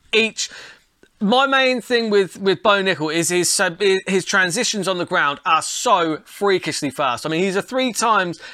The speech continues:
N C double A champion. He was t-, M V P in the N C double A competitions in two thousand eighteen. When I say this man is a freak wrestler, he is a freak wrestler. And, uh, you know what? I would love to see, like, Joe,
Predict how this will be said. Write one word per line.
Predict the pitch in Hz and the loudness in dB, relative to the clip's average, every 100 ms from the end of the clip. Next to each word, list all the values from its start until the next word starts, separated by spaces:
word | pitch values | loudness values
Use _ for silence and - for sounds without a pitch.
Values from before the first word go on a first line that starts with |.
| - | -6
N | 233 226 208 | 0 0 0
C | 226 208 | -2 0
double | 170 214 196 | 2 2 4
A | 175 | 2
champion. | 156 196 180 165 143 117 110 - - | 0 0 2 0 -2 -6 -6 -14 0
He | 196 | 0
was | 185 - - - | 0 -4 -16 -14
t-, | - - | -10 0
M | 226 247 | 0 2
V | 226 220 | -2 0
P | 208 226 | 0 2
in | 202 | 2
the | 185 | 2
N | 175 | 0
C | - 185 | 0 0
double | 175 170 170 | 2 2 4
A | 165 | 2
competitions | 160 165 147 - 156 - 156 | 2 -4 -6 -6 -6 -4 -8
in | 147 180 156 | -6 -6 -2
two | 175 | -2
thousand | 160 165 156 151 | 0 0 0 0
eighteen. | 156 147 156 139 131 - - - | -2 -2 -4 -6 -8 -18 -20 -8
When | 196 262 | 0 2
I | 254 | 2
say | - 262 240 226 | 2 0 0 2
this | 233 214 | 0 0
man | 240 220 202 | 0 0 0
is | 202 185 | -2 0
a | 202 | -2
freak | - - 240 233 - - | -4 -6 0 0 -2 -4
wrestler, | 147 - 156 - - | -4 0 -2 -2 -4
he | 214 226 | -2 0
is | 220 208 - | 2 2 0
a | 214 208 | 0 0
freak | - 214 208 190 170 220 220 - - - | 2 2 4 2 0 0 0 -6 -16 -2
wrestler. | 165 143 - 104 - - - | -2 -2 -4 -8 -10 -18 -4
And, | 170 180 180 | 0 0 0
uh, | 185 196 | 2 2
you | 220 | 2
know | 254 247 | 2 2
what? | 208 214 _ _ _ | 2 -2 _ _ _
I | 220 | 2
would | 240 190 | 2 2
love | 202 208 247 233 - | 0 4 4 2 -2
to | 208 | -4
see, | 214 202 | -2 0
like, | 196 180 | 0 0
Joe, | 185 | -2